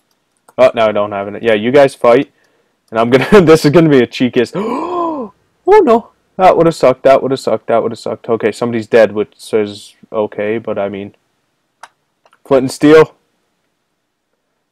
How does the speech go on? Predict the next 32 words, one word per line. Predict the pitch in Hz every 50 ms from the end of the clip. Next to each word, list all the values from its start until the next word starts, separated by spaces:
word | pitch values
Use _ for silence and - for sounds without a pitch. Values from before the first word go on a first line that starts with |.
| _ -
You're | 113 113
gonna | 120 123 127
be | 127 127 131
my | 131 127 123
savior. | 120 - - 135 131 131 120 120 113 107 - - _ _ _ _ _ _ _ _ _ _ _ _ _ _ _ _ _ _ _ _ _ _ _ _ _ _ _ _ _ _ _ _ _ _ _ _ _ _ _ _ _ _ _ _ _ _ _ _ _ _ _ _ _ _ _ _
Fight | - 156 160 -
me, | 147 147 147
buddy. | 139 151 147 151 156 147 _ _ _
Where | - 143 151 151
is | 113 104
he? | - - _ _ _ _ _ _ _ _ _ _ _
Where | - 202 208
the |
heck | 202 208 196 -
did | - 185 175
dude | 220 214 170 123
go? | 117 107 95 95 - _ _ _ _ _ _ _ _ _ _ _ _ _ _ _ _ _ _ _ _ -
Don't | - 110 -
be | - 135
doing... | 135 147 151 147 - _ _ _ _ _ _ _ _ _ _ _ _ _ _ _ _ _ - -
Okay, | 131 127 - 123
there | 104 107 113 143
is | 151 -
two | - - 175 156
of | 147 135
us | 131 127 - -
left. | 170 180 143 104 - -
Where | 147 147
the | 151 160
heck | 165 165 160 -
is | 208 208 165 113
he? | 92 95